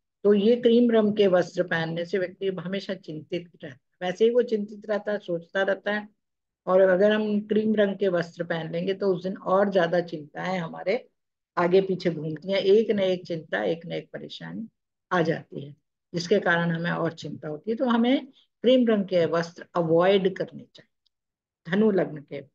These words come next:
व्यक्तियों को विशेष रूप से, क्योंकि एक एक ही राशि के स्वामी है ना ये, तो ये अच्छे, चंद्रमा की स्थिति अगर और खराब होती है तो बिल्कुल ही avoid करनी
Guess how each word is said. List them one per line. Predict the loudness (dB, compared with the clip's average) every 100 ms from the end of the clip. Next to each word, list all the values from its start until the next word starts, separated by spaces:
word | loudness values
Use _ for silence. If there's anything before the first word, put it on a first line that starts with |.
| _ _ -12
व्यक्तियों | -12 -12 -16 -6
को | -4
विशेष | -4 -2 2 2 0
रूप | -14 -20 _
से, | _ _ _ _ _ _ _ _
क्योंकि | -6 -6 -6 4
एक | 4 6
एक | 2 2
ही | -2 -2 0 0 -6 _ _ _ _ _ -10 -2
राशि | 0 0 0
के | 0 0
स्वामी | 0 -2 0
है | 0
ना | 0 2
ये, | 2 2 -4 _ _ _ _
तो | -2
ये | 2
अच्छे, | 2 0 0 2 2 0 -8
चंद्रमा | -4 -4 -2 -2 -4
की | -4 -6
स्थिति | -4 -2 2 4
अगर | 4 4 2
और | 2 0
खराब | -2 0 0 -2
होती | -6 -6
है |
तो | -2 -2
बिल्कुल | 0 0 0
ही | 2
avoid | 4 2 0 -4
करनी | -12 -12